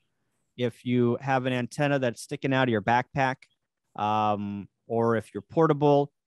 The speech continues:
you just cannot be, let's say you live within the boundaries of a state park.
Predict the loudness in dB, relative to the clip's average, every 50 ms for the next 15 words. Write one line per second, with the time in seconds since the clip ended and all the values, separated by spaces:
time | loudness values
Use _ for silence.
0 | _ _ _ _ _ _ _ _ _ _ -2 -2 -2 0 2 0 0 0 -2 -8
1 | -8 -6 -2 2 2 2 2 0 _ -8 -6 -2 -2 0 0 0 -2 0 0 -2
2 | -2 -2 -4 -6 -4 -2 -2 -2 -2 -2 -4 -4 -2 -2 0 0 2 0 0 -2
3 | -6 -14 _ _ _ _ _ -6 -6 -6 -2 -2 -2 0 0 0 0 0 2 2
4 | 2 2 2 0 -2 -2 -4 -2 -2 -4 -6 -8 -10 -10 _ -2 0 2 2 2
5 | 2 2 2 2 0 -2 -6 _ _ _ _ _ _ _ _ _ _ _ -10 -10
6 | -6 -2 0 0 0 -2 -2 -4 -2 -2 -2 -6